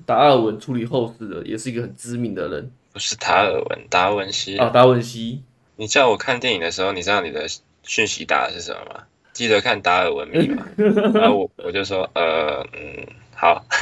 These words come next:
Speaker 1: <laughs> 可以。
Speaker 2: <laughs> 我是听得懂啦，但是，呃，
Speaker 1: 就是我刚刚前面讲的，帮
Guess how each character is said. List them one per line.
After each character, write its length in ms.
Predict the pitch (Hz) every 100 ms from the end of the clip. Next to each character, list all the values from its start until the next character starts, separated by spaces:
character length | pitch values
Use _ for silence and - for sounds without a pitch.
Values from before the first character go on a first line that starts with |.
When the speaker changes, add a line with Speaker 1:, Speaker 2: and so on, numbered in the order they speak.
| - 151 185
Speaker 1:
<laughs> 300 | 175 147 135
可 160 | 143 123
以。 60 | - - -
Speaker 2:
<laughs> 240 | - - -
我 180 | 104 110
是 100 | 147
听 200 | 151 156
得 160 | 147 123
懂 320 | 82 69 62
啦， 120 | - 170
但 160 | 98
是， 200 | 92 90 85
呃， 500 | 62 67 58 52 - - - - - 196 _ _ _ -
Speaker 1:
就 120 | 143
是 300 | 160 147 - -
我 100 | 127
刚 140 | 160
刚 80 | 175
前 100 | 147
面 140 | 160
讲 120 | 131
的， 320 | 113 107 - - _
帮 240 | 147 156